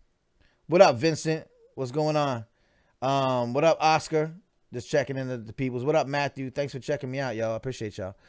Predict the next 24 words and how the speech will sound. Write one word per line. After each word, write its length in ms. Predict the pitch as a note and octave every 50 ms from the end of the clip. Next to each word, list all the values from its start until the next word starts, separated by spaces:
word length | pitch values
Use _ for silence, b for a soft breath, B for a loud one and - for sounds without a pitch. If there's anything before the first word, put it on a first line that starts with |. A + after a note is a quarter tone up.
| b b b b _
Um, 680 | - B2+ B2+ B2+ B2+ B2+ B2 A#2+ A#2 A2+ A2 G#2 G#2+ - _ _ _ _ _ _ _ _ _ _ _ _ _ _ _ _ _ _ _ _ _ _ _ _ _ _ _ _ _ _ _ _ _ _ _ _ _ _ _ _ _ _ _ _ _ _ _ _ _ _ _ _ _ _ _ _ _
yo, 240 | A2 C3+ E3+ E3+ D3+
Montreal 480 | - - C#3 C3 - C#3+ C#3 C3+ C3+
in 60 | C3+
the 40 | C3
house. 300 | C3 C3+ C3 A#2 G2 -
Yo, 240 | D3 E3+ E3+ D#3 C3+
what 140 | C3 D#3 E3+
up, 240 | F3+ F#3 - - F3+
uh, 20 |
uh, 760 | E3+ E3+ E3 E3 D#3+ D#3+ C#3+ C3+ D3+ D3+ D3+ D3+ D3 D3 A#2 B2
uh, 180 | C#3+ C#3+ C#3
B 220 | B2+ C3+ E3 E3+ D#3
J? 260 | B2+ D3+ D#3+ D#3 D#3
What 160 | D3 D#3+ E3+
up 140 | F3 E3+ -
to, 220 | - E3+ D#3 D#3+
uh, 360 | D#3+ D#3 D3+ D3 D3 C#3 C#3
the 100 | C3+ C#3
Gecko 380 | C3 B2 E3+ E3+ - D#3 C#3+ C#3+
Brothers, 420 | B2 C3+ B2+ A#2+ G#2+ A2 G2+ F#2
man? 300 | G#2+ A2+ A2+ A2+ A2+ A#2 G2+
Everything's 440 | D#2+ B2 B2 B2+ C3 C3+ C3 A#2 A2
beautiful. 420 | C3 C#3 B2 - - G2 F2+